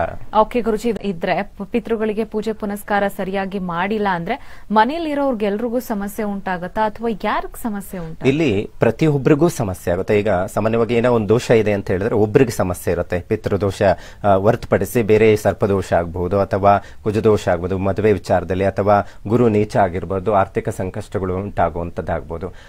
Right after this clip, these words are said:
Speaker 2: ಆದ್ರೆ ಪಿತೃದೋಷ ಅಂತ ಹೇಳಿದ್ರೆ ಇಡೀ ಕುಟುಂಬದಲ್ಲಿರುವಂತಹವರು ಪ್ರತಿಯೊಬ್ಬರಿಗೂ ಅನು-, ಆ, ಸಮಸ್ಯೆಗಳೇ ಆಗುವಂಥದ್ದಿರುತ್ತೆ. ವ್ಯಾಜ್ಯಗಳು ಜಾಸ್ತಿ ಆಗುತ್ತೆ, ಕೋರ್ಟು ಕಚೇರಿಗಳು ಒಂದೇ, ಒಂದ್ರಿಂದೆ ಒಂದು ಬರ್ತಾ ಇರುತ್ತೆ. ಒಂದು ತೀರ್ಥಪ್ಪ ಅಂದ್ರೆ ಇನ್ನೊಂದು ಸಮಸ್ಯೆಗಳು ಬರುವಂಥದ್ದಿರುತ್ತೆ.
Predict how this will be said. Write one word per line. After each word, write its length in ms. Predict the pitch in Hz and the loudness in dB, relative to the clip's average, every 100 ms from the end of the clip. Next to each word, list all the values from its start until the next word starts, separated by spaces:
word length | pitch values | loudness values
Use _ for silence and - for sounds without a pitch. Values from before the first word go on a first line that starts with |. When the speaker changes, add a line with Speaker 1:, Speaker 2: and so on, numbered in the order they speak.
| - | -2
Speaker 2:
ಆದ್ರೆ 200 | 117 139 | 0 0
ಪಿತೃದೋಷ 640 | - 151 202 185 165 147 151 | -2 -2 0 2 0 0 -2
ಅಂತ 260 | 110 - | -4 -4
ಹೇಳಿದ್ರೆ 680 | 92 80 71 95 131 - - - | -6 -6 -6 -4 -4 -8 -12 -6
ಇಡೀ 320 | 110 143 175 | 0 4 2
ಕುಟುಂಬದಲ್ಲಿರುವಂತಹವರು 1300 | - 127 151 156 151 147 139 135 123 123 - 117 113 | 0 0 0 0 2 2 2 2 0 -2 -2 -2 -2
ಪ್ರತಿಯೊಬ್ಬರಿಗೂ 920 | 110 123 101 135 131 113 143 156 180 | -2 -4 0 4 4 6 4 4 4
ಅನು-, 240 | 185 123 117 | 4 2 2
ಆ, 180 | 110 104 | 2 2
ಸಮಸ್ಯೆಗಳೇ 560 | 113 98 - 101 95 | 0 -2 -4 -6 -4
ಆಗುವಂಥದ್ದಿರುತ್ತೆ. 1080 | 98 82 80 87 - 87 - - 90 - - 104 | -2 -4 -4 -6 -6 -6 -6 -6 -8 -8 -10 0
ವ್ಯಾಜ್ಯಗಳು 640 | 104 120 107 139 117 107 | 4 4 4 2 2 0
ಜಾಸ್ತಿ 400 | 80 85 - 82 | -2 -8 -8 -8
ಆಗುತ್ತೆ, 400 | 80 - 87 92 - - | -8 -8 -10 -10 -12 -4
ಕೋರ್ಟು 340 | 131 139 143 143 | 4 4 4 2
ಕಚೇರಿಗಳು 680 | 120 - 139 131 117 117 95 | 0 2 2 2 2 4 4
ಒಂದೇ, 460 | 104 127 139 143 | 2 0 2 2
ಒಂದ್ರಿಂದೆ 480 | 113 127 143 143 135 | 2 2 2 2 0
ಒಂದು 280 | 123 117 110 | -2 -2 -4
ಬರ್ತಾ 320 | 95 - 95 | -4 -4 -4
ಇರುತ್ತೆ. 640 | 85 85 - 87 - - - | -4 -6 -6 -6 -6 -16 -6
ಒಂದು 220 | 113 131 135 | 0 2 2
ತೀರ್ಥಪ್ಪ 540 | 156 160 - 151 - | 2 0 0 -2 0
ಅಂದ್ರೆ 340 | 135 135 143 | -2 0 0
ಇನ್ನೊಂದು 340 | 120 123 143 143 | 0 2 2 0
ಸಮಸ್ಯೆಗಳು 540 | 123 117 - 113 110 | 0 -6 -4 -4 -2
ಬರುವಂಥದ್ದಿರುತ್ತೆ. 1120 | 95 92 87 - 90 78 87 85 82 - - | -2 -4 -4 -6 -8 -8 -10 -8 -8 -8 -14